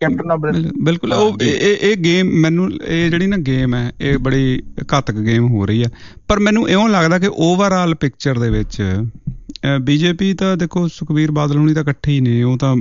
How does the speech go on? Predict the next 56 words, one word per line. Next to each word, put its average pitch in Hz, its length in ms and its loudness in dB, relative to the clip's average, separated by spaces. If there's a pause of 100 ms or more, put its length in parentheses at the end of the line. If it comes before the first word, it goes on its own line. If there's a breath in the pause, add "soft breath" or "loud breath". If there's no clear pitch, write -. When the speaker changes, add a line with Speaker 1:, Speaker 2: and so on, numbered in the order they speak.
(120)
Speaker 2:
ਡਰਾਮਾ 117 320 2
ਹੀ 120 100 2
ਹੋ 101 160 0
ਰਿਹਾ 104 120 0
ਬਾਹਰੋਂ 104 300 -2
ਬਾਹਰ। 98 240 -2 (440 loud breath)
ਮੈਨੂੰ 202 280 4
ਲੱਗਦਾ 214 240 2
in 180 200 2
the 190 400 2
end 170 140 0
ਲੋਕਾਂ 170 280 0
ਨੇ 170 140 2
ਇਹੀ 165 180 2
ਕਹਿਣਾ 143 300 0
ਵੀ 139 380 -2
ਸਾਰਿਆਂ 151 340 0
ਨਾਲੋਂ 139 160 2
ਵੱਧ 127 200 0
ਸਟੇਬਲ 123 380 0
ਤਾਂ 120 120 0
ਜੀ 110 240 0 (260)
ਸੁਖਬੀਰ 107 380 -2
ਬਾਦਲ 95 340 -2
ਹੀ 87 120 0
ਆ। 98 100 0
ਅਸੀਂ 123 240 2
ਬ-, - 80 -6
ਅਹ, 160 200 0
ਬੀਜੇਪੀ 156 440 4
ਨੂੰ 165 140 4
ਵੀ 170 80 4
ਨਹੀਂ 170 120 2
ਜਾਣਾ, 156 380 2
ਉਹਨੇ 170 160 2
ਮੁੜ 165 220 2
ਕੇ 170 240 0
ਸੁਖਬੀਰ 147 400 0
ਬਾਦਲ 135 340 0
ਲਿਆਉਣਾ 110 320 -2
ਆ 85 160 -6 (180)
ਪੰਜਾਬ 95 400 -2
ਦੇ - 120 -6
ਵਿੱਚ। - 200 -12 (1120)
Speaker 1:
ਇਹ 143 160 -2
ਕੱਲ੍ਹ 147 220 2
ਬਿਲਕੁਲ 156 320 0
ਤੁਹਾਡੀ 123 220 0
ਗੱਲ 107 180 0
ਸਹੀ 117 240 -2
ਹੈ। 107 40 -2
ਕੱਲ੍ਹ 135 260 -2
ਮੈਨੂੰ 135 260 0
ਬਹੁਤ 127 280 0
ਵੱਡੇ 113 260 0
ਇੰਡਸਟਰੀਜ਼ 107 500 -2